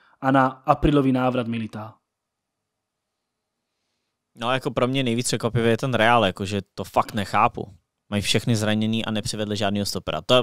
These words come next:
Speaker 2: pro mě největší šok, ten Real, jako.
Speaker 1: Mhm. A čo to
Speaker 2: Víš,
Speaker 1: možno
Speaker 2: jako
Speaker 1: hovorí
Speaker 2: to
Speaker 1: o tých,
Speaker 2: takové.
Speaker 1: o tých šanciach, napríklad Liga majstrov alebo Premier League, ak ostaneme? Že teda
Speaker 2: Mm.
Speaker 1: Arsenal nekúpil nikoho.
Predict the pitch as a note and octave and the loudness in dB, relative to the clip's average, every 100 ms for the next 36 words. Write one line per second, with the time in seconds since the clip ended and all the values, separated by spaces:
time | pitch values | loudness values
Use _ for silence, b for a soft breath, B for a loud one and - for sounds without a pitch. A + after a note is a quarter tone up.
0 | A2 A#2 A2+ A#2 G#2+ G2+ - A2 G#2 - | 2 -2 0 -2 -2 -4 -6 -6 -8 -8
1 | G2 F2+ D#2+ D2 - - - _ _ _ | -8 -6 -6 -8 -12 -20 -20 _ _ _
2 | - C#3+ C#3+ D#3 _ _ - D#3 - F#3 | -2 2 2 0 _ _ -6 -6 -2 0
3 | F#3+ E3+ F3+ F3+ F#3 E3+ E3 E3+ - - | 0 0 0 0 0 0 -4 -8 -10 -16
4 | - E3 - E3+ G3+ - A#2+ - B2+ A#2+ | -10 -8 0 0 0 -4 -10 -8 -10 -10
5 | - B2+ C3 D#3 F3 D#3+ - F3 D3 D3 | -10 -4 0 2 2 2 -2 0 0 0
6 | C#3+ D3 C#3+ B2+ A#2+ A2+ - A#2 A2+ A2 | 0 2 2 -2 -6 -8 -8 -8 -6 -8
7 | b b b b - B2 D3+ C#3+ C3+ - | b b b b -8 -4 6 8 6 0
8 | - - F2+ - - - D3+ E3 F#3+ E3+ | -20 -16 -14 -14 -14 0 6 6 6 2
9 | D#3 D#3 D3+ C#3 C3 A#2 G#2 | 0 -2 -2 -2 -4 -10 -12